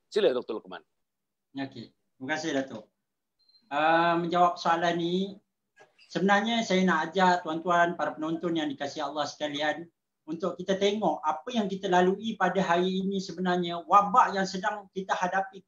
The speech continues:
Speaker 2: kita berdepan sekarang ni, bukanlah sesuatu yang, uh,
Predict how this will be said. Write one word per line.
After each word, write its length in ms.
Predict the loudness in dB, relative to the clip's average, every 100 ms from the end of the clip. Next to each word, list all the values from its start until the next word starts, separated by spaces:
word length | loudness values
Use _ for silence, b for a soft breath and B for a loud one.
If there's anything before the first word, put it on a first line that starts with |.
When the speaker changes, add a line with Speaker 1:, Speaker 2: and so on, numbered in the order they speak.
| _
Speaker 2:
kita 240 | -12 -8 -8
berdepan 560 | -4 -4 0 2 2
sekarang 480 | 2 0 0 2 0
ni, 160 | -2 -6 b b b b _ _ _ -4
bukanlah 400 | 2 6 6 4
sesuatu 720 | 2 4 8 8 6 -2 0
yang, 480 | 6 8 8 4 -4 -2
uh, 560 | 4 6 8 6 2